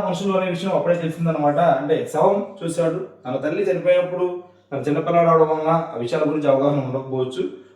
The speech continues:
ఒక శవాన్ని చూశాడు. శవం చూసినప్పుడు ఆ శవం వద్ద బంధువుల యొక్క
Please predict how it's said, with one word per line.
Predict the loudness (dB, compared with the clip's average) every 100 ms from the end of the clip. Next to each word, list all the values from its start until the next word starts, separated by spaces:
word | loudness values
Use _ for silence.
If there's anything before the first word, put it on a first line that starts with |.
| -12
ఒక | -8 0
శవాన్ని | 6 6 6 2
చూశాడు. | 0 2 4 2
శవం | 2 0 0
చూసినప్పుడు | 0 -2 -2 2
ఆ | 2
శవం | 2 -2 0 0
వద్ద | 0 -4 -4 -14 -20 _ -2
బంధువుల | 0 4 6 6
యొక్క | 4